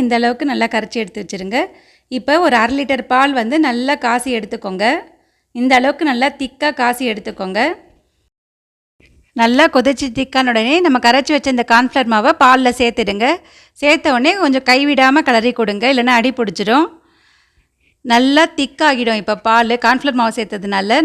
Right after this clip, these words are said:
நல்லா க்ரீமி கன்சிஸ்டன்சி வரணும். பாருங்க, இந்த அளவுக்கு நல்லா க்ரீமியா வந்த உடனே நம்ம ஸ்டவ் ஆஃப் பண்ணிடலாம்.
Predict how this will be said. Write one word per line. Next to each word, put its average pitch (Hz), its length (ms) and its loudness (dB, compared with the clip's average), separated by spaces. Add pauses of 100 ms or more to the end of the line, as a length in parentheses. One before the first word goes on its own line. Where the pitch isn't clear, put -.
நல்லா 247 220 0 (120)
க்ரீமி 277 300 2 (100)
கன்சிஸ்டன்சி 247 580 -2
வரணும். 208 340 2 (2500)
பாருங்க, 226 280 2 (140)
இந்த 254 220 2
அளவுக்கு 254 300 0 (100)
நல்லா 240 220 0 (100)
க்ரீமியா 254 420 0
வந்த 220 160 -2
உடனே 254 220 0
நம்ம 330 180 2
ஸ்டவ் 240 280 4
ஆஃப் 214 140 -2
பண்ணிடலாம். 190 460 -2